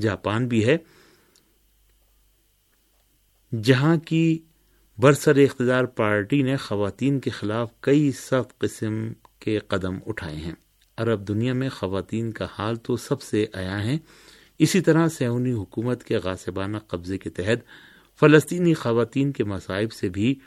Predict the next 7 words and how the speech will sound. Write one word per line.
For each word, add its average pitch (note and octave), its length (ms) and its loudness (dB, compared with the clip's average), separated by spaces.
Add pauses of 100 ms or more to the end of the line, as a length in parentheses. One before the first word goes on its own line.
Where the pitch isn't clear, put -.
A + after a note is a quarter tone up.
(400)
بہت A#2+ 260 4
سے C#3 220 0
لوگ F#2 300 0 (200)
آگاہ F#2 400 -6 (120)
ہیں۔ G2 80 -6 (1800)
اور D#3 140 4
سامعین، F3 480 4